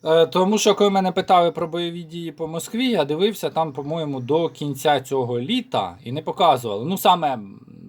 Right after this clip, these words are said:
бойових дій з великими жертвами, да? Я не кажу прям, що зовсім в Москві нічого не може відбутись. Ну, але саме щось там масштабного очікувати не варто.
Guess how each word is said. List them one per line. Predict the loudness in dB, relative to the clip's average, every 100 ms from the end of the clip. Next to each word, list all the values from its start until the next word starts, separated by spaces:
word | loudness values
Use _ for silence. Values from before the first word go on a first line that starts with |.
| -10
бойових | -4 -2 -2 -4
дій | -4 -4 -2 0
з |
великими | 2 2 0 -2 -6
жертвами, | -4 -6 -8 -12 -16 -6
да? | -2 -2 -4
Я | -8
не | -4
кажу | -2 -2
прям, | -4 -4 -4
що | -4 -2
зовсім | 0 0 -4
в | -6
Москві | -8 -10 -14
нічого | -14 -14 -14
не |
може | -12 -14 -14
відбутись. | -16 -16 -20 -20 -20 _ _ _ _
Ну, | 2
але | 4 4
саме | 2 -2 -2 -6 -6
щось | -6 -4
там | -4
масштабного | -6 -8 -2 -2 0 -4 -4 -6
очікувати | -8 -8 -6 -6 -6
не | -8
варто. | -12 -18 -20 -20